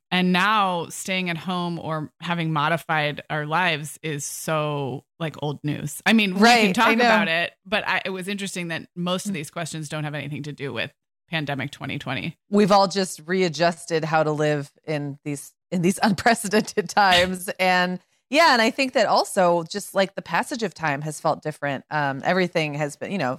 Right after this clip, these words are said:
Speaker 2: what is time even? Or time
Speaker 1: Yeah.
Speaker 2: has no meaning, that joke, um, that we've been making now for, what, six months? It's just,
Speaker 1: Yeah.
Speaker 2: yeah, I, I'm not surprised the time went by quickly and we, and we misinterpreted how long it had been, but I'm excited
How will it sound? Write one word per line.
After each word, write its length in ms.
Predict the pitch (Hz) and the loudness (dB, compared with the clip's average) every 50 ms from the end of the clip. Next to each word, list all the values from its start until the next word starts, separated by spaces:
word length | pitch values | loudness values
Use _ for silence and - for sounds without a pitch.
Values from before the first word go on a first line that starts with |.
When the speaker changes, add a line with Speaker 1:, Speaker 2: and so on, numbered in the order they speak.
| - _ | -8 _
Speaker 2:
what 160 | - 165 160 | -2 -2 -2
is 120 | 170 - | -2 -6
time 320 | - - 160 151 147 151 143 | -4 -2 0 0 0 0 -2
even? 320 | 143 139 139 139 139 135 | -2 -2 -2 -2 -2 -2
Or 240 | 127 120 123 139 - _ _ _ _ _ | -2 -2 -2 -4 -6 _ _ _ _ _
time 160 | 175 165 165 | 0 2 4
Speaker 1:
Yeah. 80 | 160 160 | 4 2
Speaker 2:
has 140 | 156 143 | 2 2
no 100 | 156 156 | 0 0
meaning, 320 | 151 151 151 147 147 147 151 | 2 0 0 0 0 0 2
that 180 | 151 139 - | 2 2 2
joke, 340 | 151 - 156 147 147 147 - - | 2 2 4 4 4 2 0 0
um, 420 | 95 147 151 143 139 139 139 135 | 2 2 2 2 0 -2 -4 -4
that 100 | 127 131 | -4 -2
we've 240 | 131 156 147 139 - | -2 -2 -4 -4 -6
been 120 | 151 147 | -8 -4
making 320 | 151 147 151 - 143 151 147 | -4 -4 -4 -4 -6 -4 -2
now 160 | 139 139 151 | 0 0 0
for, 180 | - - 135 | 0 -2 -2
what, 180 | 135 127 - - | 0 0 -2 -2
six 300 | - - 156 - - - | -4 -6 -6 -6 -4 -2
months? 400 | 147 147 190 277 320 - - - | 0 2 2 0 -2 -4 -6 -2
It's 200 | - - 151 - | -2 -2 0 2
just, 120 | 185 185 | 0 0
Speaker 1:
Yeah. 220 | 180 190 196 196 196 165 151 - _ _ _ | 2 2 0 -2 -2 -4 -8 -14 _ _ _
Speaker 2:
yeah, 260 | - 170 156 151 147 - - | 2 2 4 2 0 0 0
I, 120 | - 175 | 2 2
I'm 140 | - 175 185 | 4 4 4
not 200 | 202 226 233 233 | 4 4 2 2
surprised 380 | - 202 - 226 196 196 196 180 | -2 -2 2 2 4 4 2 0
the 60 | 175 | -6
time 260 | - - 185 185 185 | -2 0 0 0 2
went 160 | 180 175 - | 0 -4 0
by 180 | - 165 160 160 | 2 2 2 2
quickly 420 | - - - 185 - _ 180 175 | 0 -2 -8 -8 -6 _ -2 -2
and 100 | 165 151 | -2 -2
we, 120 | 160 160 - _ _ _ | -4 -6 -8 _ _ _
and 140 | 160 151 | -4 -2
we 220 | 151 156 156 147 - - _ _ | -2 -4 -4 -6 -8 -12 _ _
misinterpreted 1200 | - 151 156 160 156 - - - - - _ 165 156 - - 170 165 - _ 165 156 156 151 147 | -10 -6 -4 -4 -4 -6 -10 -14 -16 -12 _ -8 -8 -2 -2 -2 -2 -2 _ -4 -2 -2 -2 0
how 140 | 151 156 156 | 0 0 0
long 260 | 156 151 151 151 151 | 2 2 2 2 0
it 80 | 147 156 | -2 -4
had 160 | 165 156 156 | -4 -4 -4
been, 280 | - 151 143 151 170 156 | -2 -2 -2 0 0 0
but 100 | 156 139 | 2 2
I'm 120 | 139 143 | 2 0
excited 600 | 135 - - _ 165 160 160 156 147 147 147 160 | -2 -6 -4 _ 0 2 2 4 2 2 0 -2